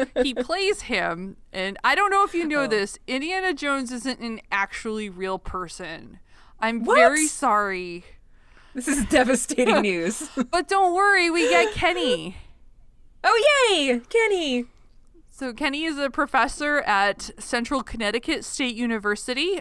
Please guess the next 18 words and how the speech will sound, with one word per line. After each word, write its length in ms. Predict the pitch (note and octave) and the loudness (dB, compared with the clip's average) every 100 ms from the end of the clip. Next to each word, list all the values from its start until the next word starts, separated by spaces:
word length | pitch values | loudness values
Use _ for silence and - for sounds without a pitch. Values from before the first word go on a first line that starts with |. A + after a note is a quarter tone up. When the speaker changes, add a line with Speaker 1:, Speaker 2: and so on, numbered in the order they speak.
| - | -4
Speaker 1:
Mary 380 | A3 A#3 A#3+ A#3 | -2 2 2 0
and 100 | A3 | 0
I 120 | G#3+ | -2
both 300 | G#3 C#4 - | -2 -2 0
had 180 | F4 A3+ | -2 -2
the 60 | |
pleasure 360 | - G#3 G3+ F#3+ | -2 -4 -2 -6
of 80 | F#3 | -6
taking 540 | A3 F#3 G3+ F#3 F3 - C4+ | -8 -6 -8 -10 -14 -16 -12
Speaker 2:
We 100 | C4 | -4
Speaker 1:
class 340 | F3+ F#3+ G3 | -2 0 -2
Speaker 2:
did. 40 | |
Speaker 1:
with 160 | F#3+ F#3 | -4 -4
him 400 | G#3+ F3+ F3 - - - | -2 -2 -4 -12 -16 -14
while 320 | F3 F#3 F3+ | 0 0 0
we 140 | F#3+ | -2
were 240 | F3 F3+ F3+ | -4 -2 -4
Speaker 2:
Mm. 140 | - | -6